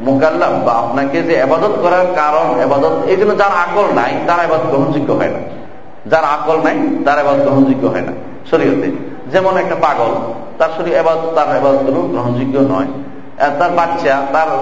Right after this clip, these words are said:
ছোট বাচ্চা, তার আকল পূর্ণতা আসেনি, তার কিন্তু কিছু আকল আছে, একদম না, পূর্ণতা আসেনি, এই জন্য তার ইবাদত কি থাকে, তার পিতামাতার জন্য গণ্য, যা পিতামাতা তাকে নির্দেশ দিয়েছেন, এই যে সে করছে বা তৈরি হচ্ছে ভবিষ্যতের জন্য। রাসূলুল্লাহ সাল্লাল্লাহু আলাইহি ওয়াসাল্লাম সাত বছর থেকে বলেছেন, এর আগে বলেন নাই কিন্তু,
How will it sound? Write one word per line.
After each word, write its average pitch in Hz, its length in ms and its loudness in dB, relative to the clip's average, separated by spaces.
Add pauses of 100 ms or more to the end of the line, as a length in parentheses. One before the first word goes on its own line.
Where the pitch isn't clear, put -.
ছোট 175 120 0
বাচ্চা, 139 320 2
তার 135 160 2
আকল 135 460 0
পূর্ণতা 185 420 2
আসেনি, 135 420 0
তার 131 80 2
কিন্তু 170 200 -6
কিছু - 180 0
আকল 185 220 -2
আছে, - 240 -4 (400)
একদম 143 320 0
না, 135 180 0 (280)
পূর্ণতা 190 380 2
আসেনি, 147 680 0 (180)
এই 185 60 4
জন্য 190 180 0
তার 165 200 2
ইবাদত 160 320 2
কি 170 80 -2
থাকে, 185 300 0 (160)
তার 156 180 2
পিতামাতার 143 720 0 (340)
জন্য 160 260 2
গণ্য, 139 420 2
যা 143 140 2
পিতামাতা 135 340 2
তাকে 131 200 -4
নির্দেশ 127 260 -2
দিয়েছেন, 123 260 -4
এই 123 60 -2
যে 120 80 -4
সে 127 180 -6
করছে 120 440 -4 (240)
বা 135 80 4
তৈরি 147 400 2
হচ্ছে 147 260 2
ভবিষ্যতের 131 480 2
জন্য। 117 240 -2 (420)
রাসূলুল্লাহ 139 360 2
সাল্লাল্লাহু 135 300 0
আলাইহি 131 120 -2
ওয়াসাল্লাম - 0 -
সাত 135 160 0
বছর 135 320 -4
থেকে 135 160 0
বলেছেন, 123 380 -2
এর 139 120 2
আগে 131 180 0
বলেন 160 180 0
নাই 131 100 0
কিন্তু, 123 280 -4